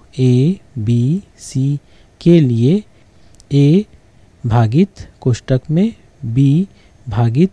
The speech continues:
सी कोष्ठक बंद बराबर नहीं है कोष्ठक में ए भागित बी कोष्ठक बंद भागित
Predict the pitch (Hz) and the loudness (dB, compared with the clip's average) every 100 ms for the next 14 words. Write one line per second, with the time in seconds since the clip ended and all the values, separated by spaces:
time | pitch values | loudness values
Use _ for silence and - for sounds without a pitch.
0 | _ - - 151 143 185 - _ - 120 | _ -20 -4 0 0 -2 -8 _ -6 -6
1 | - 131 117 131 131 151 - _ _ _ | -2 -4 0 0 0 -2 -8 _ _ _
2 | 127 127 123 147 156 156 135 185 165 139 | 0 2 4 4 4 2 2 2 2 2
3 | 180 _ _ - 123 - 165 - 143 156 | -2 _ _ -4 -4 0 -2 0 -2 -4
4 | 202 _ _ _ - 135 151 208 - _ | -4 _ _ _ 0 2 4 0 -4 _
5 | _ - 113 117 117 170 - - - - | _ -6 -2 0 0 -2 -2 -14 -20 -14
6 | 123 135 131 165 202 - - 127 - - | -4 0 2 0 -4 -12 -6 -6 -4 -2
7 | 143 120 120 135 139 - - _ - 117 | -2 0 -2 -2 -8 -18 -20 _ -12 -4
8 | 120 107 143 - - | -4 -2 -2 -4 -10